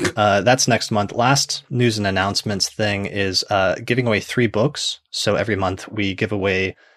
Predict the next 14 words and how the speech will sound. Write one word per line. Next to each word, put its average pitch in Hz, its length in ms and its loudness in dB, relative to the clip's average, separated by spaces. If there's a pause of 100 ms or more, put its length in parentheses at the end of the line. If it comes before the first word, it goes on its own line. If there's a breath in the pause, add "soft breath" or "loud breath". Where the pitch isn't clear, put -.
(140)
a 120 100 -4
few 139 200 4
books - 460 0
to 101 200 -4
patrons 110 440 -4
of 107 80 -4
the 101 80 -2
Astrology 104 420 0
Podcast, 104 840 -2 (200)
uh, 95 280 0
to - 240 -4
thank 101 340 -2
them 104 300 -2
for 92 580 -2